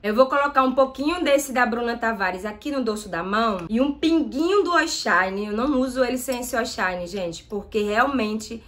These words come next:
ele dá uma acumulada legal nas minhas linhas de expressões. Vou misturar aqui no dorso da mão mesmo e dou só uma batidinha leve aqui, ó,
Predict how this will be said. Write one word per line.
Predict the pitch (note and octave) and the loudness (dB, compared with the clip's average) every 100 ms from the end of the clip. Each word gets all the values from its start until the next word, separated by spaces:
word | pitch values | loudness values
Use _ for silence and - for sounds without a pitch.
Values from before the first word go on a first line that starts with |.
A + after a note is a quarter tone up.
| - - | -20 -8
ele | F#3+ G3 | -4 0
dá | G#3+ | 2
uma | A3 | 0
acumulada | A3 A3 G#3+ G#3 G3+ | 0 0 0 0 0
legal | G3 B3 B3+ F#3 G#3+ G#3+ | -2 -2 -4 -4 2 2
nas | A3+ A3 | 2 -2
minhas | A3+ A3 | -2 -2
linhas | A3 G#3 | -2 -4
de | G3+ | -8
expressões. | - G#3+ - E3+ D3 C#3+ - - | -8 -8 -8 -10 -10 -12 -12 2
Vou | D4 | 2
misturar | F#4+ - - E4 C4+ A#3 A3 G#3+ F4+ C5 | 2 -2 -2 2 4 4 4 0 -4 -8
aqui | D4 F4 | -10 -6
no | D#4+ | -2
dorso | C#4 C4+ B3+ | -2 -2 -2
da | C4 | -2
mão | B3+ B3+ | 0 0
mesmo | A#3 A3+ C4 D4 E4+ - - - | 2 2 2 -4 -8 -14 -18 -8
e | |
dou | A3 D4 | -4 -4
só | - D#4+ | 0 0
uma | G4+ | 2
batidinha | F4+ E4+ E4 B3 C4+ | 2 0 0 -4 0
leve | C4+ C4 B3+ | 2 2 2
aqui, | B3+ D4 D#4 | -2 -4 -2
ó, | A3 | -2